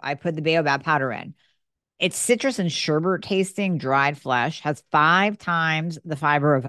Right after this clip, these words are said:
oats, and a higher antioxidant level than any food on the planet. That's eight times that of the super berry acai and more than blueberries and pomegranates combined.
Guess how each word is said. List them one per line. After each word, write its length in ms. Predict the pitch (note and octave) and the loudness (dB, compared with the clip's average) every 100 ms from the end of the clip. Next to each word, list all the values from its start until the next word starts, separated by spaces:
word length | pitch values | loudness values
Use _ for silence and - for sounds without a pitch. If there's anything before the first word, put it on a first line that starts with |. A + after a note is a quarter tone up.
| C3+ | -4
oats, 460 | B2 C3 - - - - _ _ _ - | -2 -4 -8 -12 -14 -20 _ _ _ -4
and 120 | D#3 | -2
a 40 | |
higher 560 | C#3+ - G3 G#3 G#3+ G#3 | -2 0 2 4 0 -2
antioxidant 760 | F3+ F3+ E3 D3 D#3+ - F3+ E3+ | -2 -2 0 0 0 -2 -6 -2
level 280 | E3 E3 D#3+ | 0 2 2
than 240 | D3 C#3+ - | 0 -2 0
any 420 | G3+ A#3 B3+ C4 | 2 2 0 -2
food 340 | - B3 A#3+ | -2 0 2
on 240 | G#3+ G3+ G3 | 4 4 2
the 80 | |
planet. 920 | F#3 F#3+ - A3 G#3 G#3+ F#3 C3 - - _ _ _ - | -6 -10 -8 -2 0 2 2 0 -8 -20 _ _ _ 0
That's 220 | F#3+ E3 _ | 0 0 _
eight 320 | F#3 G3+ A#3 A#3 | 0 2 0 -4
times 500 | - G#3+ G3 G3 E3 | -2 2 4 2 2
that 300 | F#3 F3+ E3+ | 2 2 -2
of 80 | |
the 100 | E3 | -8
super 400 | D#3 - G#3 F#3+ | -10 -6 -6 -4
berry 380 | E3+ E3 D#3+ E3 | 2 4 6 4
acai 720 | D3+ D#3 F3 D#3+ D#3 F3+ A#3+ C4 _ _ _ _ _ _ | 2 -2 0 2 4 2 2 -4 _ _ _ _ _ _
and 180 | F3 F3+ | -2 4
more 200 | F#3 F#3 | 4 4
than 160 | D#3 | 2
blueberries 840 | E3 A3+ A3 A3 G#3+ G#3 G#3 G#3 F3 | 0 2 4 4 4 2 0 -2 -4
and 160 | D#3 | -8
pomegranates 720 | D#3+ F3 F3 F3+ E3+ E3 D#3+ | -2 -2 -2 -4 -6 -8 -12
combined. 1000 | - - D#3 D3+ C3 C#3+ C3 B2 - - | -18 -8 -6 -4 0 0 2 0 -2 -12